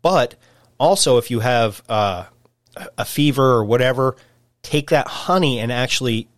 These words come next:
like, once it's, like, all absorbed into w-, w-, with the onion and what have you, take a teaspoon of that and eat it on a daily basis, and it, it's supposed to help as well. And, uh, <laughs> it's funny you bring that up. I'm like,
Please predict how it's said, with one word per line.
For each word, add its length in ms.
like, 180
once 420
it's, 240
like, 200
all 280
absorbed 420
into 420
w-, 240
w-, 220
with 200
the 140
onion 220
and 80
what 80
have 140
you, 80
take 200
a 20
teaspoon 460
of 60
that 200
and 200
eat 180
it 160
on 100
a 60
daily 260
basis, 480
and 160
it, 160
it's 120
supposed 280
to 60
help 200
as 80
well. 320
And, 120
uh, 180
<laughs> 140
it's 220
funny 340
you 80
bring 220
that 160
up. 140
I'm 100
like, 240